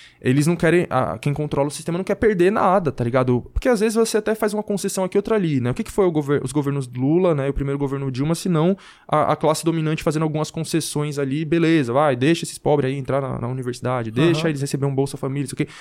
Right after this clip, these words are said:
Speaker 1: Chega um momento que eles falam, "Não, agora calma lá, que eu não, não quero mais isso não, não vou fazer mais concessão nenhuma, eu quero só pra mim." E aí com o P T eles não iam conseguir isso, falar, P T, eles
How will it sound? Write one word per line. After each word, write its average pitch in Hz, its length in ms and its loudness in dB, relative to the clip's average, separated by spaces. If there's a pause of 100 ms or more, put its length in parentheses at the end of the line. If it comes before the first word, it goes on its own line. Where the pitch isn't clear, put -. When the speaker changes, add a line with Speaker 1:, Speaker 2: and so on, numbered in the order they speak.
(340)
Speaker 1:
Chega 185 220 2
um 202 40 4
momento 190 460 4
que - 80 -2
eles 220 80 0
falam, 170 160 0
"Não, 156 140 -2
agora 131 300 0
calma 143 420 0
lá, 160 320 4
que 180 260 -8
eu 180 80 4
não, 185 80 0
não 180 220 0
quero 175 240 4
mais 185 240 4
isso 190 200 -4
não, 202 120 4
não 160 80 4
vou 147 80 2
fazer 170 160 2
mais 170 140 2
concessão 180 360 0
nenhuma, 196 280 4
eu 143 40 2
quero 151 160 2
só 165 220 0
pra 226 160 0
mim." 180 280 2 (760)
E 180 120 2
aí 151 140 6
com 214 220 2
o 233 40 4
P 220 160 2
T 185 120 2
eles 196 120 2
não 294 60 2
iam 277 80 4
conseguir 135 400 -4
isso, 110 160 -10
falar, 127 180 -2 (540)
P 202 120 4
T, 147 160 0
eles 170 720 2